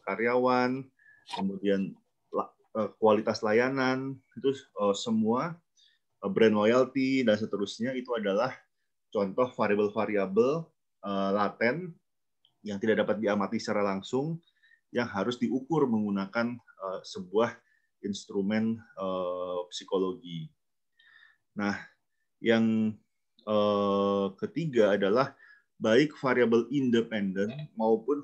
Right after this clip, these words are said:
variabel dependen, dua-duanya diukur. Ini yang membedakan desain survei dengan desain eksperimen.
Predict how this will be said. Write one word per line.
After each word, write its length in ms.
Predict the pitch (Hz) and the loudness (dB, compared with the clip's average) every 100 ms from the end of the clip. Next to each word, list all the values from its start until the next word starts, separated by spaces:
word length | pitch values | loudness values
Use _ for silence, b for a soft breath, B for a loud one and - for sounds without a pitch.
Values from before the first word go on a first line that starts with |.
| - | -6
variabel 560 | 117 117 110 104 104 98 | -4 0 2 2 0 0
dependen, 720 | 107 113 107 95 92 117 123 | 0 0 -2 -6 -6 -8 -6
dua-duanya 560 | 104 107 101 101 98 120 | 2 4 4 4 0 0
diukur. 640 | 127 - - 131 110 90 - _ b b b _ | -4 -6 0 2 2 0 -16 _ b b b _
Ini 400 | 113 110 135 156 | -2 0 2 2
yang 80 | 143 | 2
membedakan 800 | 131 110 98 95 - 131 143 113 | 4 4 4 2 0 -2 -2 -2
desain 400 | 107 - 110 107 | -4 -2 -2 -2
survei 560 | 104 95 - 117 135 | -4 -8 -8 -4 -2
dengan 320 | 107 101 117 107 | -2 -2 -2 -2
desain 560 | 98 - 104 110 113 | -4 -6 -6 -6 -6
eksperimen. 720 | 107 - 104 98 90 87 82 | -10 -10 -10 -10 -12 -16 -20